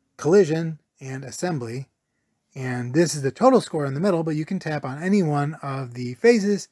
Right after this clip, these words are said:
to see how well you did, what you did well or not well.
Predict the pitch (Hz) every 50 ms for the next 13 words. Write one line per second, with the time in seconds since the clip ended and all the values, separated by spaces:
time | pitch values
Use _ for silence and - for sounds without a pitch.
0 | _ _ _ - 147 135 - - 147 143 135 139 - _ _ _ - 135 117 110
1 | 117 113 113 113 120 - 208 233 226 208 170 - _ _ _ _ _ _ _ _
2 | _ _ _ _ _ _ _ _ - 123 107 - - 117 120 117 113 123 151 165
3 | 170 175 170 151 131 120 117 117 123 139 143 139 139 139 143 147 143 -